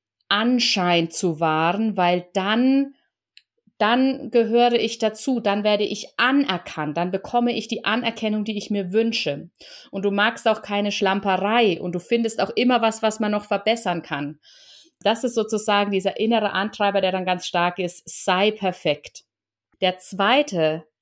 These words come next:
Antreiber ist, sei stark. Also ich bin okay, wenn ich stark bin. Das bedeutet häufig, du n-, möchtest keine Hilfe annehmen. Du sagst, ich schaff das alles allein, ich komm alleine zurecht.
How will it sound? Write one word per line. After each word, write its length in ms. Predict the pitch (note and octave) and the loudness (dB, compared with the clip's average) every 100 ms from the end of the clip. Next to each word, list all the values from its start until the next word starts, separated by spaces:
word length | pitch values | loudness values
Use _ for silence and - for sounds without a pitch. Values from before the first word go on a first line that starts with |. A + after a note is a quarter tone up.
| _ | _
Antreiber 760 | E3+ E3+ E3 - D3 D3 F3+ F#3+ | -4 -2 -4 -4 -2 0 0 -2
ist, 340 | F#3+ G3 - | -2 -4 -10
sei 480 | - - F#3 F#3+ G#3 | -10 -2 0 2 0
stark. 680 | G3+ - - A3+ F#3+ C3+ - _ _ _ _ _ _ - | -2 -4 -2 -2 -2 -6 -12 _ _ _ _ _ _ -6
Also 300 | E3 E3 E3+ - | -2 -2 -4 -4
ich 360 | A3+ B3+ - - | -2 -2 -4 -2
bin 300 | A3+ A3 A3 | 0 0 -2
okay, 760 | F3+ F3 F#3+ F3 F3 G#3+ G#3+ D#3 | -4 -4 -2 0 2 0 -4 -4
wenn 220 | F3 G3 | -2 -2
ich 180 | G3+ - | -4 -2
stark 440 | G#3 G3 G3+ - | 0 0 -2 -8
bin. 320 | D3+ C#3+ D3 _ _ _ _ - | -8 -8 -10 _ _ _ _ -8
Das 160 | F3 - | -8 -6
bedeutet 560 | F#3+ G3 G3+ G3+ - | -2 0 0 -2 -2
häufig, 640 | G3+ G#3 G3+ G3+ G3 - - | 2 2 2 -2 -2 -6 -6
du 100 | G#3 | -4
n-, 260 | G3 G3 - | -4 -6 -6
möchtest 420 | F#3+ G3 G3+ - | -4 -4 -6 -6
keine 220 | F#3+ F#3 | -4 -4
Hilfe 420 | F3+ C4+ C#4 - | -2 -2 -2 -4
annehmen. 380 | D#3+ D#3+ D3+ D#3 | -2 -4 -4 -6
Du 60 | D#3+ | -6
sagst, 260 | F#3+ F#3+ | -6 -6
ich 100 | F#3+ | -6
schaff 220 | - G#3 | -4 -4
das 160 | G#3+ G3+ | -6 -4
alles 260 | G3 G3 F#3+ | -2 -2 -2
allein, 440 | F#3 F#3 G#3+ G#3 | -2 0 0 0
ich 140 | D#3+ | -6
komm 180 | - F#3+ | -6 -6
alleine 500 | F#3+ F3+ F#3 A3+ A#3 | -2 0 2 2 0
zurecht. 600 | A#3 E3+ D3 D3 - - | -2 -2 -2 -2 -6 -18